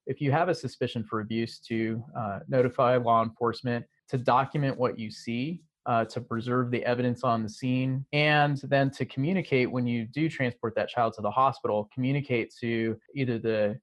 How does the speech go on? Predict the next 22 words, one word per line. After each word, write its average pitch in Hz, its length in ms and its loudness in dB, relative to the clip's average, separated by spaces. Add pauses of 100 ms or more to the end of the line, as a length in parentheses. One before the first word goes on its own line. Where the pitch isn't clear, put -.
(140)
the, 113 120 -4
ch-, - 200 -16 (140)
the 123 100 -2
nurse 135 440 0
or 120 200 0
the 107 100 -4
physician 127 580 -2 (880)
that, 117 460 2
uh, 110 320 -2
is 113 320 -12
receiving 143 360 0
the 123 80 2
patient, 117 440 -4 (480)
uh, 113 180 0
so 120 140 -4
that 113 140 -2
you 120 100 -6
convey 120 260 0
that 113 200 0
concern 110 580 -6 (220)
that 107 240 -2 (120)
things 110 360 -4